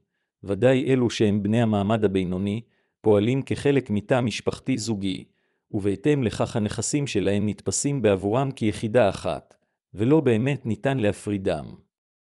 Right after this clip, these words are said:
בנוסף, אנשים רבים מעוניינים כי בני זוגם ייהנו תחילה מרכושם לאחר פטירתם,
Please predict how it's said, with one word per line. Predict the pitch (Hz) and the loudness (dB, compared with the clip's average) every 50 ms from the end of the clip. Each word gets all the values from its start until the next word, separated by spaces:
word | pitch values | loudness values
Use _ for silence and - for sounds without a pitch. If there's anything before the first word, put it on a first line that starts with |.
| _ _ _ _ _ _ _ _ _ _ - | _ _ _ _ _ _ _ _ _ _ -6
בנוסף, | 98 98 92 98 95 - - 151 156 151 - | -4 -4 -4 -4 -4 0 2 2 2 2 0
אנשים | 107 98 90 - - 120 120 117 | -2 -2 -2 -2 -2 -2 0 0
רבים | 101 95 90 90 110 120 120 117 | 0 -2 -2 0 0 2 2 2
מעוניינים | 104 98 95 95 101 98 98 107 120 117 117 | 2 2 2 0 0 0 0 0 0 0 -2
כי | 113 - 110 101 | -4 -4 -6 -2
בני | 101 101 101 107 | 0 0 0 0
זוגם | 98 101 104 98 95 123 135 143 143 | 0 -2 -4 0 0 0 2 2 0
ייהנו | 123 107 104 110 110 | 0 2 2 0 0
תחילה | 110 - - 110 104 107 123 131 | -4 -4 -6 -4 0 2 2 2
מרכושם | 131 123 113 104 104 - - 90 - - 135 139 143 | 2 0 0 0 -2 -2 -4 -8 -2 -2 -2 0 0
לאחר | 143 156 - - - 135 131 | 0 -2 0 0 0 0 0
פטירתם, | 127 - - 107 98 98 95 - - 143 131 117 117 | -2 -4 -4 -2 -2 -2 -2 0 0 0 0 0 -4